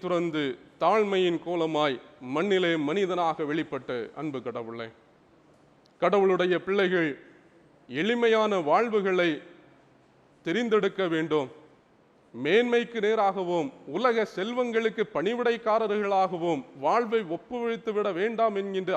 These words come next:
ஆலோசனைகளோடு உலகத்தின் பாதையிலே ஆண்டவருக்கு பணிவிடை செய்வதற்கு எங்களை அழைத்து, உம்முடைய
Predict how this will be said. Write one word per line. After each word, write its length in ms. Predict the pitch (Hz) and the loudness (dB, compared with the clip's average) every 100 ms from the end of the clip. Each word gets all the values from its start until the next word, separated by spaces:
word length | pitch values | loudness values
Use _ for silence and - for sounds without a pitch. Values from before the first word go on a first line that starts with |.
| 139 | 0
ஆலோசனைகளோடு 840 | 220 226 214 208 185 165 156 151 143 - - - _ _ _ _ _ | 0 0 -2 -4 -4 -2 -2 0 -2 -4 -16 -20 _ _ _ _ _
உலகத்தின் 520 | 156 226 226 - 208 190 | 2 4 4 2 -2 -2
பாதையிலே 500 | 196 208 196 185 165 160 - 143 | 0 0 0 0 0 -2 -4 -2
ஆண்டவருக்கு 720 | 214 233 226 220 214 - 208 180 147 - | 0 2 2 2 0 -2 -2 -2 -2 -4
பணிவிடை 360 | 202 240 226 214 214 | -4 0 -2 -2 -4
செய்வதற்கு 500 | 220 214 202 196 185 | -2 -2 -2 -4 -4
எங்களை 240 | 180 170 143 127 | -4 -2 -2 0
அழைத்து, 400 | 160 165 165 139 127 - _ _ _ _ _ - | 0 -2 -4 -6 -8 -16 _ _ _ _ _ -12
உம்முடைய 420 | 156 226 233 220 | -2 2 4 6